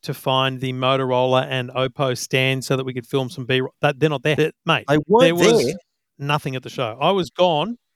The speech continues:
Speaker 1: I was gone within fifty minutes. I'd
Speaker 2: What?
Speaker 1: finished. I left. I was gone.
Speaker 2: Wow.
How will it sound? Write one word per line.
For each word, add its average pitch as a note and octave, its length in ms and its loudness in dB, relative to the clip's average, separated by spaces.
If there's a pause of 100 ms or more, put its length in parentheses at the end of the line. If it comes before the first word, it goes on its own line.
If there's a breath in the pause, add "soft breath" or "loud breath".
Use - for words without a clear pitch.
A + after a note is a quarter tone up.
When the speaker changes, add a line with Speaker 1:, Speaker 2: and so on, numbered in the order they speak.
(200)
Speaker 1:
I F3+ 160 2
was G#3 200 -2
gone G3 680 2 (680)
within F3 540 2 (340)
fifty G3 320 2
minutes. C#3 520 -4 (300)
I'd C#3 120 0
Speaker 2:
What? E3 160 4
Speaker 1:
finished. - 240 2
I C#3+ 60 2
left. C3+ 360 -2 (360)
I C#3+ 40 -4
was B2+ 100 -4
gone. C#3+ 240 0 (260)
Speaker 2:
Wow. A#2+ 260 0